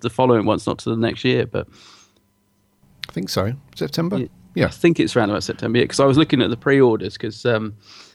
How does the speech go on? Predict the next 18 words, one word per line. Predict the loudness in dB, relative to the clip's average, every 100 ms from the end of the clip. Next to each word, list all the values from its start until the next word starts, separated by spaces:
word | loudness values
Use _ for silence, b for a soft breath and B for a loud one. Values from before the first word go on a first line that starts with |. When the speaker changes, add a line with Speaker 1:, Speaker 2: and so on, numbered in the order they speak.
| B
Speaker 1:
you | 0
know, | 0 2
I, | 2 2 0 -8 -4
I | 0
like | 0 -2
to | -8
sort | -10 -4
of |
get | -2
these | -2 -4 -6 -8
pre-ordered, | 2 2 2 -2
'cause | -4 0
otherwise, | 2 2 2 2 -2 -12 _
if | -6
you | 0
don't | 0 0
pre-order | 2 4 4 2
it, | -4